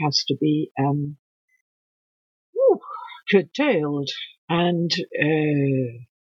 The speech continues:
new forms of energy, um, uh, uh, uh, have to be found to, to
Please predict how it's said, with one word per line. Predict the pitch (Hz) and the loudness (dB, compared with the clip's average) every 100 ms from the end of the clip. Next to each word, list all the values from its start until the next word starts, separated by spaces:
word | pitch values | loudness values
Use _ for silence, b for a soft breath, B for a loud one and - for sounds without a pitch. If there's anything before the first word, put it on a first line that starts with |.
| _ _ _ - | _ _ _ -10
new | 160 185 208 233 | -2 2 2 0
forms | - 190 190 214 | 0 0 2 -2
of | 175 156 | -2 0
energy, | 151 175 165 180 285 - _ - | 0 0 0 0 0 -4 _ -4
um, | 160 160 156 156 151 - | 0 0 0 -6 -10 -4
uh, | 156 151 143 - | -2 0 0 2
uh, | 143 139 - 160 - - - | 2 0 -2 -6 -8 -12 -4
uh, | 151 160 | 0 0
have | 147 170 - | 2 -2 -2
to | 160 | -2
be | 170 | 0
found | 147 - 202 277 147 | 0 0 0 2 0
to, | - 147 - - - | -2 -2 -2 -6 -4
to | 165 160 | -2 -2